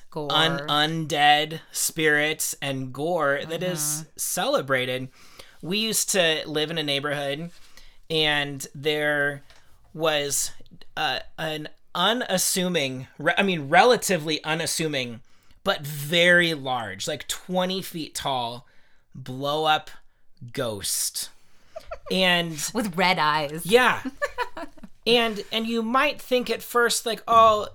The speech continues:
Speaker 2: that's pretty harmless." But at the time, our son had nightmares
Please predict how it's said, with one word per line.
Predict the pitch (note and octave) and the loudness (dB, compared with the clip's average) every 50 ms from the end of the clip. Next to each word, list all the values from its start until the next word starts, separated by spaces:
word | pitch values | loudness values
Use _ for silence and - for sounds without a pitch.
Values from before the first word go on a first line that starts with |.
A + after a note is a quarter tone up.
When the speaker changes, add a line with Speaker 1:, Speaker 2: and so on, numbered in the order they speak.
| - | -10
Speaker 2:
that's | - F3 F#3+ G3+ F#3+ - | -4 -2 -2 -2 -2 -4
pretty | - - - G3+ F#3+ F3+ | -6 -4 -4 -4 -2 -4
harmless." | E3 - - F3+ F3 F3+ F#3 D#3 B2 A2+ A#2+ - - - - - - - D3 - | -6 -4 -2 -2 -2 -2 -2 -4 -8 -8 -8 -6 -6 -6 -6 -6 -10 -14 -14 -8
But | - B3 B3+ B3+ F#3+ C#3+ - - - - - - - - - - - - - - - | -4 -2 -2 -2 -2 -4 -6 -8 -8 -8 -8 -10 -14 -20 -20 -20 -20 -20 -18 -10 -6
at | F#3 F#3+ F#3 | -4 -4 -4
the | - F#3+ | -4 -6
time, | F3 - - - A3+ D4 D#4+ D4+ G3 D#3+ D3+ D3 D3+ F3+ G#3+ G#3+ - _ _ - - _ _ _ - - _ _ - - - - | -8 -6 -6 -4 -2 0 0 0 0 -2 -4 -4 -6 -8 -8 -12 -14 _ _ -20 -20 _ _ _ -20 -20 _ _ -20 -20 -10 -4
our | E3 E3+ F#3 G3 G#3 G#3 G3 - | 0 4 4 6 4 4 2 0
son | - - - - G#3+ G#3 A3 A3 G3+ F3 | -2 -2 -2 -2 -2 -2 -2 -2 -2 -4
had | F3 F3 - - F3 F3 F3+ E3 D#3 | -6 -8 -8 -6 -4 -4 -4 -4 -4
nightmares | E3+ E3+ E3+ E3+ E3+ F3 G3 A#3 B3+ A#3+ - E3+ D3+ C3+ B2 A#2 A2+ A2+ A#2+ B2 - - - - - | -4 -4 -4 -4 -4 -4 -4 -6 -6 -8 -6 -4 -2 -2 0 -2 -2 -4 -6 -6 -6 -6 -6 -8 -10